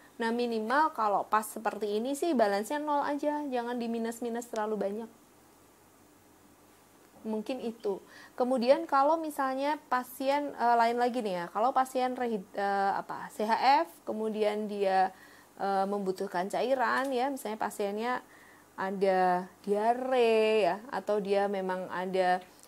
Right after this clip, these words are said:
buang muntah berlebihan, kita tahu, oh ini pasiennya C H F nih, jantungnya gede, tapi dia kok dehidrasi ya gitu, gimana cara pemberian cairannya? Ya diberikan saja karena butuh cairan ya, Pak C H F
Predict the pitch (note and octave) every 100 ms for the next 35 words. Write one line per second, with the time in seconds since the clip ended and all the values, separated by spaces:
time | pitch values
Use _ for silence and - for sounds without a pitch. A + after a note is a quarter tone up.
0 | - F#3+ G3+ F#3+ G3 G3+ G3+ G3+ F#3 F#3
1 | F#3 A3+ C4 B3 A3+ A3+ C4+ D4+ B3+ C4
2 | C#4+ A3+ B3 C#4 D4 C4+ D4+ D4+ C#4+ C#4+
3 | C#4+ C4 C4 A3+ G#3 A3 C4 C4 A3+ C4
4 | C4 A#3+ - A3+ C4 D4 D#4+ E4 D4+ B3
5 | A#3 A3 D4+ F4 D#4+ C#4+ A3+ A#3+ A3+ G3
6 | F#3+ A#3+ D#4+ D4+ C#4+ C4 B3+ B3 A#3 A#3+
7 | A#3 B3+ C#4 C4+ C4+ - - - B3+ B3
8 | B3 A#3+ B3+ A#3 G#3+ D4 C#4 D4+ A3 G3
9 | G3+ F3+ G3+ C4 C#4 G#3+ C#4+ D4 A#3 B3
10 | A#3+ - C#4